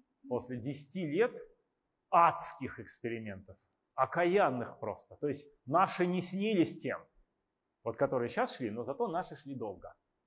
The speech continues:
То есть это как вот, это называется варить лягушку постепенно, да? Те пытались сразу ее бабах,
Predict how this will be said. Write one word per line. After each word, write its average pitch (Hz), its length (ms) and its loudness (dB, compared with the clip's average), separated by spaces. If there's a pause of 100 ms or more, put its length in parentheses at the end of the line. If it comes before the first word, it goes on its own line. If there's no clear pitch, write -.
(640)
То 135 60 0
есть 135 160 2
это 165 160 4
как 170 220 2
вот, 151 180 0 (480)
это 147 180 -6
называется 160 460 0
варить 151 280 -4
лягушку 139 720 -8 (560)
постепенно, 110 600 -8
да? 160 180 0
Те 214 320 2
пытались - 480 -2
сразу 147 340 4
ее 110 160 -4
бабах, 160 320 2